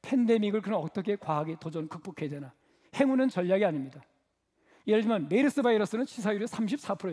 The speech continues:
있었어요. 열 명 중에 세 명 죽는 거 있었어요. 근데 팬데믹은 또 하나 중요한 거는 모든 사람이 날 때까지 난 게 아니에요.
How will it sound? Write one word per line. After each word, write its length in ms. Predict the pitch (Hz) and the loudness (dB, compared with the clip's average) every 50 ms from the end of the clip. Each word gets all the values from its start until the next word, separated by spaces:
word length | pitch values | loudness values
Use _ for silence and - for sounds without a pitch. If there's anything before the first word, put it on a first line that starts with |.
| 143 - - | -8 -10 -14
있었어요. 340 | - 131 - - 160 151 - _ _ _ _ _ _ _ _ - | -18 -16 -16 -16 -16 -16 -18 _ _ _ _ _ _ _ _ -2
열 160 | 190 208 220 | 0 2 2
명 160 | 214 214 208 | 2 0 0
중에 160 | 180 180 208 | -2 -4 -6
세 160 | 185 - 202 | -4 -4 -2
명 160 | 208 208 196 160 | -2 -2 -4 -6
죽는 240 | - 175 160 147 | -6 -6 -4 -4
거 80 | 135 123 | -6 -8
있었어요. 360 | 123 - 127 120 - - - 127 _ _ _ _ _ _ _ _ _ _ _ _ _ _ _ _ _ _ | -12 -16 -18 -20 -20 -20 -20 -20 _ _ _ _ _ _ _ _ _ _ _ _ _ _ _ _ _ _
근데 140 | - 214 233 | -2 -2 -2
팬데믹은 560 | - - 277 277 254 294 285 285 277 277 254 | 2 4 4 4 6 6 6 6 4 4 2
또 80 | - 262 | 2 0
하나 120 | 233 233 | 0 0
중요한 300 | - - 202 202 185 175 | 0 -2 -2 -2 0 0
거는 260 | 170 190 214 233 - - - _ _ _ _ _ _ _ _ _ _ | 0 0 -2 -2 -4 -6 -10 _ _ _ _ _ _ _ _ _ _
모든 420 | - 160 208 247 285 302 302 311 285 | -4 0 2 4 4 6 6 6 6
사람이 260 | 269 262 269 277 285 | 6 6 4 4 4
날 140 | 233 208 196 | 4 2 2
때까지 340 | - 214 - - 202 220 | 2 0 0 0 0 2
난 220 | 254 208 175 160 165 | 2 2 2 0 0
게 100 | 170 170 | 0 0
아니에요. 400 | 156 143 131 123 123 113 117 | 0 0 -2 -6 -12 -16 -20